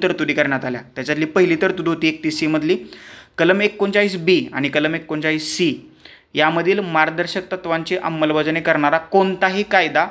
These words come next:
कलम चौदा आणि कलम एकोणीसमधील मूलभूत हक्कांचं उल्लंघन करतो, या कारणावरून रद्दबातल करता येणार नाही. म्हणजे सरळ सरळ यांनी इथं संसदेनं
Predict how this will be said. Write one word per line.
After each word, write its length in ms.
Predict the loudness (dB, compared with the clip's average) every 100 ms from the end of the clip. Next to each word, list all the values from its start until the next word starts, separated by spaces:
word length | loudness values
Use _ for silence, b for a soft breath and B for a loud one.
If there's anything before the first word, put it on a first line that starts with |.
| B B B _
कलम 240 | -2 -2
चौदा 500 | -2 0 2 4 2 -2 -10
आणि 160 | -8
कलम 260 | -4 -2 -2 -4
एकोणीसमधील 680 | -8 -6 -6 -2 -2 0 -2 -4
मूलभूत 460 | 0 2 2 0
हक्कांचं 460 | -2 0 0 0 -2
उल्लंघन 420 | 0 2 2 0
करतो, 500 | 0 -2 -2 -6 B B B -4
या 220 | 2 2
कारणावरून 640 | 4 0 2 -2 -2 -4 -8 -8
रद्दबातल 600 | -6 -2 0 0 0 -2
करता 400 | 0 -2 0 -2 0
येणार 300 | -2 2 2
नाही. 340 | 2 0 -2 -10 B B _
म्हणजे 240 | -6 -4
सरळ 380 | -2 0 4 4
सरळ 320 | 4 0 0 -2 -6 _
यांनी 460 | -8 -2 0 0 -2
इथं 360 | -2 -2 -4 -4
संसदेनं 640 | -2 0 0 2 2 0